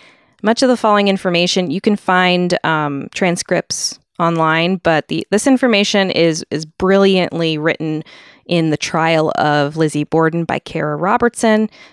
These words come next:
It's our primary source on this series, so all credit to Ms. Robertson because she really just framed it perfectly, and, and I, I lifted the framing, but I'm crediting her, so go buy her book. So first,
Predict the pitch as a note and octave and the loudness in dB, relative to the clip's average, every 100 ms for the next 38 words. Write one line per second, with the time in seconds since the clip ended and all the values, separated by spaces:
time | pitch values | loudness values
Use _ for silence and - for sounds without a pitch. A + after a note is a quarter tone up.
0 | _ - - - C#3 - D#3+ D#3+ D3+ D#3+ | _ -12 -8 -4 -6 -2 -2 0 0 0
1 | F#3+ F3+ F#3+ F3+ F3 - F3+ F3+ F3 F3 | 2 2 2 0 0 0 0 2 2 0
2 | - - F3 - F3 F#3 - E3+ D#3+ - | -2 -4 -2 2 2 0 0 0 0 -4
3 | D#3+ D#3 D#3 D3+ C#3 - - D3+ C#3+ C#3+ | -6 -4 -2 -2 -4 -6 -6 -6 -4 -8
4 | D3+ - C#3+ C#3+ - D#3 D#3 E3 D#3+ D#3 | -8 -6 -4 -2 -4 -2 0 2 2 0
5 | D3 - - - E3 D#3 D3+ - - C#3+ | -2 -8 -10 -6 -2 -2 -2 -4 -2 -4
6 | - D3 F#3 G3+ B3 A#3 - G3+ G#3 G#3 | -4 -4 -2 2 2 2 2 2 2 2
7 | G#3 G3 G#3 - F#3 E3+ - F3 F3 F3+ | 2 4 2 2 -4 -4 -4 -2 0 -2
8 | G#3 E3 D#3+ E3 E3 F#3+ E3+ D#3+ D#3+ D#3 | -4 -2 -2 -2 -2 0 0 0 0 0
9 | G3 E3+ E3 E3+ E3 E3 - - _ - | 0 -2 -2 -2 -2 -4 -8 -12 _ -20
10 | _ _ - - - - - - _ _ | _ _ -20 -20 -20 -20 -20 -20 _ _
11 | _ - A#3 - - - - | _ -2 0 0 -4 -6 -12